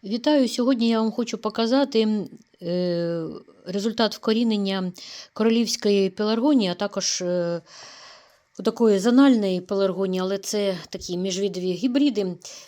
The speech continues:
е, там, е, Calliope Dark Red, і що, е, Big Easy, там, Neon і так далі. Е,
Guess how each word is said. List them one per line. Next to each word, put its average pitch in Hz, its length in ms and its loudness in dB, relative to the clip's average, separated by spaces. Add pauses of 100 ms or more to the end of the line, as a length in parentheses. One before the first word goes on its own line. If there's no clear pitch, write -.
(100)
е, 170 220 -6
там, 160 400 -6 (220)
е, - 20 -12
Calliope 185 560 -4
Dark 185 360 -4
Red, 285 280 0
і 170 60 -8
що, 220 480 -2
е, - 40 -8 (600)
Big 180 220 -10
Easy, 151 600 -4
там, 143 200 -10
Neon 208 320 0
і 160 60 -6
так 160 160 -8
далі. 131 280 -8 (840)
Е, 165 260 -6